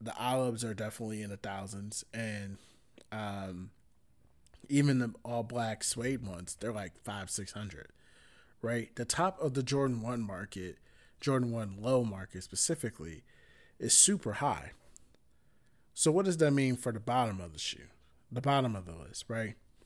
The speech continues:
Talking, like, your G R Jordans, Jordan ones,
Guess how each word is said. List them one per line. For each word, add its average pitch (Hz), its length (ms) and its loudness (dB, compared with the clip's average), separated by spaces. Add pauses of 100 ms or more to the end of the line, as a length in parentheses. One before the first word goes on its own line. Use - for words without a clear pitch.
(140)
Talking, 127 360 0
like, 113 240 -4
your 104 80 -4
G 123 240 2
R 120 180 2
Jordans, 104 640 -4 (320)
Jordan 113 380 -2
ones, 98 500 -6